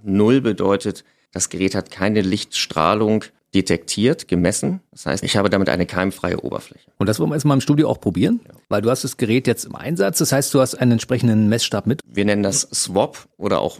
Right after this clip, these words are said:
Speaker 1: einen Messstab oder einen Abstrichstab.
Speaker 2: Du hast jetzt unser Mikrofon Popschutz eingesprüht mit einem Desinfektionsmittel.
Speaker 1: Richtig.
Speaker 2: Und wir brauchen natürlich einen Vergleichswert. Wo kriegen wir den her?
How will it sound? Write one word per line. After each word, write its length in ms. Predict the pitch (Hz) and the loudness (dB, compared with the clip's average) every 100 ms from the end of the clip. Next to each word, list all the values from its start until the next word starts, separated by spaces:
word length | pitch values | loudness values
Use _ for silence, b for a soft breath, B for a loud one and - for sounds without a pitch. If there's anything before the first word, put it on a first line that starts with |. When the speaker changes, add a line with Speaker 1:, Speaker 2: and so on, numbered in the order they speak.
| - - | -16 -6
Speaker 1:
einen 120 | 113 | 0
Messstab 480 | 95 110 - 123 120 | 0 0 -2 -2 -2
oder 100 | 95 | -2
einen 140 | 90 - | -2 -2
Abstrichstab. 1120 | 95 - - 98 90 - _ - - - - | -6 -6 -8 -6 -6 -10 _ -14 -14 -14 -4
Speaker 2:
Du 80 | - | 0
hast 120 | 113 | 2
jetzt 100 | 170 | 2
unser 180 | 160 143 | 4 4
Mikrofon 440 | 135 170 180 175 170 | 4 2 2 4 4
Popschutz 400 | 147 - 170 - | 2 2 0 0
eingesprüht 880 | - 113 110 - - - 90 73 - | 2 4 4 0 -4 -2 -2 -2 -4
mit 220 | 98 120 | 0 0
einem 200 | 117 123 | 2 0
Desinfektionsmittel. 960 | 120 117 110 113 104 139 - - - 78 _ - | 0 -2 -4 -6 -6 -8 -10 -12 -18 -20 _ -20
Speaker 1:
Richtig. 440 | 73 - - _ _ _ | -20 -20 -20 _ _ _
Speaker 2:
Und 180 | - 120 | 2 4
wir 60 | 123 | 4
brauchen 180 | 120 127 | 4 4
natürlich 260 | 127 127 | 2 0
einen 60 | 147 | -2
Vergleichswert. 720 | - 104 71 76 - - - | -2 -2 0 -2 -4 -6 -2
Wo 120 | 107 | -2
kriegen 240 | 127 135 131 | 0 2 4
wir 60 | |
den 140 | 117 104 | 2 2
her? 160 | - | -2